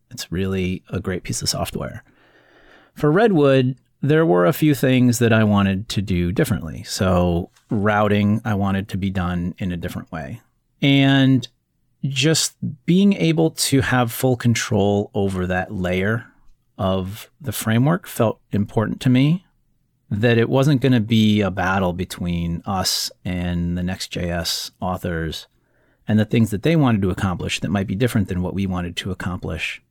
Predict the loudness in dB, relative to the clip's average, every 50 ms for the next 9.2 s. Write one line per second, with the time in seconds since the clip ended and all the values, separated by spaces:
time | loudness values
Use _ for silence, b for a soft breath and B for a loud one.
0 | _ _ _ _ _ -2 0 2 4 4 2 2 0 -2 -4 -4 -6 -6 -6 -4
1 | -4 -4 -4 -4 -4 -6 -8 -12 -18 _ _ _ B B B B B B B B
2 | B B B B -2 2 2 4 4 2 2 2 0 0 2 2 4 4 4 4
3 | 2 2 2 2 2 2 2 4 4 4 4 4 2 0 0 -4 -4 -2 -2 -2
4 | 0 2 2 4 4 4 2 0 0 0 0 0 2 2 4 4 4 2 0 -4
5 | -6 _ _ _ _ _ _ _ _ 0 2 2 4 4 4 4 4 2 2 0
6 | -2 -2 -2 -2 -2 0 0 2 2 2 2 4 4 2 2 2 0 -2 -4 -6
7 | -10 _ _ _ _ _ _ _ _ _ _ _ -2 0 2 2 2 4 4 4
8 | 4 4 4 4 4 4 4 2 2 0 2 2 2 4 4 4 4 4 4 2
9 | 2 0 -2